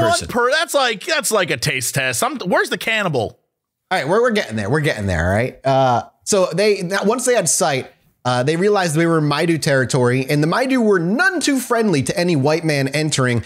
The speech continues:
Speaker 3: as they'd had very bloody wars with the encroaching settlers over the years of colonization.
Speaker 2: Yeah, I believe that.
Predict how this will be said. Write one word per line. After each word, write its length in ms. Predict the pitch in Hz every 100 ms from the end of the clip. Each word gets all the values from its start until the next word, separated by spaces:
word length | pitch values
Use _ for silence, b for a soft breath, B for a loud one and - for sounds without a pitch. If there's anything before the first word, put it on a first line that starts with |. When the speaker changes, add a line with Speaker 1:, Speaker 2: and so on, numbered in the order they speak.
| B -
Speaker 3:
as 140 | 139
they'd 180 | 151 135
had 180 | 160 135
very 500 | 107 180 240 254 240
bloody 340 | 165 180 170
wars 460 | 151 139 156 135 117
with 120 | 127
the 100 | 135
encroaching 500 | 120 - 147 139 131
settlers 540 | 107 139 143 131 113 -
over 240 | 123 117
the 100 | 117
years 240 | 117 120 101
of 100 | 87
colonization. 800 | 117 117 101 92 107 110 - 151
Speaker 2:
Yeah, 120 | 170
I 20 |
believe 260 | 180 131 107
that. 300 | 104 101